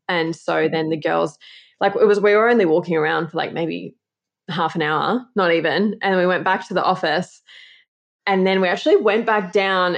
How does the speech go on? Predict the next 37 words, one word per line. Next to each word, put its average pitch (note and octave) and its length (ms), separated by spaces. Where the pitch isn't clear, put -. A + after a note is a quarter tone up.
and F#3+ 140
I F3+ 200
walked E3+ 440
across G#3+ 420
the, F3+ 520
um, E3+ 380
there F3+ 80
was, F3+ 120
like, F3+ 200
a G3 40
Westfield F3+ 640
Bridge F3 600
that, F#3+ 160
like, F3+ 200
was F#3 220
right E3 420
above D#3+ 540
the, E3 380
um, D#3+ 560
activation, D#3+ 920
like, D#3 180
happening E3 460
below D#3 360
it. E4+ 240
And A#3+ 160
I A#3 160
found, A#3 720
uh, G#3 60
when G#3+ 140
we A#3+ 100
went A#3 160
down, F#3+ 160
'cause F#3+ 100
I G3+ 60
was F#3+ 60
like, A3 120
"Oh, D#4+ 80